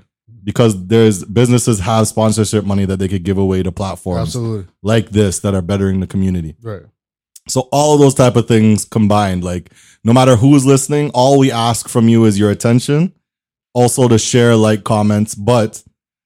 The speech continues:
Speaker 1: if you could take it that step further and you really believe in our project, we just ask anything that you could do to support,
Speaker 2: Yeah.
Speaker 1: to help out the project would be much appreciated.
Speaker 2: Yeah.
Speaker 1: Right? Um, so that's volunteers. Sponsors, again, we're looking for any businesses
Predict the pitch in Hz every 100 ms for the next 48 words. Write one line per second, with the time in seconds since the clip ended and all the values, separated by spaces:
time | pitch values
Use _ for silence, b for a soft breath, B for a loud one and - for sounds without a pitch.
0 | _ - 113 117 117 123 131 120 117 113
1 | 110 - 117 107 - 117 117 110 110 107
2 | 110 101 104 107 107 104 - 110 110 117
3 | 110 98 95 98 92 92 87 - - 98
4 | 95 98 92 90 - 87 90 85 - -
5 | 101 110 - 107 95 - _ 101 92 101
6 | 107 90 95 101 98 92 98 95 90 87
7 | 82 85 85 82 - 76 78 - 110 95
8 | _ _ _ 101 127 127 - 104 101 98
9 | 95 92 90 101 87 98 104 104 104 107
10 | 110 - - 120 127 - 127 117 98 107
11 | 120 117 104 104 95 104 107 104 104 104
12 | 98 104 101 95